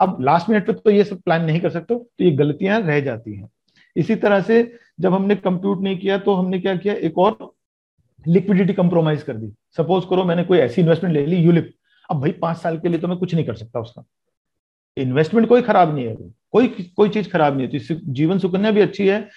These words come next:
हर चीज अच्छी है, किसकी जरूरत की है। या आपने एंडाउमेंट प्लान ले लिया पचास साल का, पच्चीस साल का कोई, जबकि जरूरत नहीं थी आपकी, शायद आपको प्रोटेक्शन चाहिए थी, सिर्फ टर्म इंश्योरेंस लेना चाहिए था।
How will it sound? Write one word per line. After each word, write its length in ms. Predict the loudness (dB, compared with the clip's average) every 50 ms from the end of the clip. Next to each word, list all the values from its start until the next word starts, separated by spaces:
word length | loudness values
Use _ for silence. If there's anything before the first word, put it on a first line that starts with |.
| -20 -20 _ -2
हर 100 | -2 -2
चीज 400 | -2 -2 -2 -2 0 0 -2 -4 -6 -8
अच्छी 180 | -6 -4 -4
है, 60 | -6
किसकी 340 | -4 -4 -4 -2 0 0 2
जरूरत 420 | 2 4 4 4 6 4 4 2 -2
की 60 | -10 -10
है। 120 | -12 -12 _ _ _ _ _ _ _ _ -2
या 100 | 0 2
आपने 240 | 2 2 2 0 0
एंडाउमेंट 480 | 2 2 4 4 4 4 4 0 -2 -2
प्लान 200 | 0 0 0 0
ले 80 | 0
लिया 160 | 0 0 -2
पचास 300 | -2 -4 -4 -4 -6 -6
साल 200 | -4 -4 -4 -4
का, 60 | -4 -6
पच्चीस 340 | -6 -6 -6 -6 -4 -2
साल 120 | -2 -2 -2
का 120 | -2 -4
कोई, 220 | -2 -2 -2 -4 -4 -8 _ _ _ _ _ _ _ _ _ _ _ _ _ _ _ _ _ _ -4
जबकि 240 | -2 -2 0 0 2
जरूरत 300 | 2 4 4 4 2 2 2
नहीं 140 | 0 0 0
थी 120 | 0 0
आपकी, 260 | 0 0 -2 -2 -6
शायद 260 | -8 -8 -8 -10 -10 -12 _ _ _ _ _ _ _ _ _ -4
आपको 500 | -4 -4 -4 -6 -14 -18 _ _ -10 -4
प्रोटेक्शन 440 | 0 2 2 2 2 4 2 2 2
चाहिए 180 | 2 2 0 0
थी, 40 | -2
सिर्फ 220 | -2 -4 -4 -2
टर्म 160 | -2 -2 0
इंश्योरेंस 340 | 0 -2 -2 -2 -2 -2 -2
लेना 200 | -2 -2 -2 -2
चाहिए 200 | -2 -2 -4 -4
था। 220 | -4 -6 -8 -10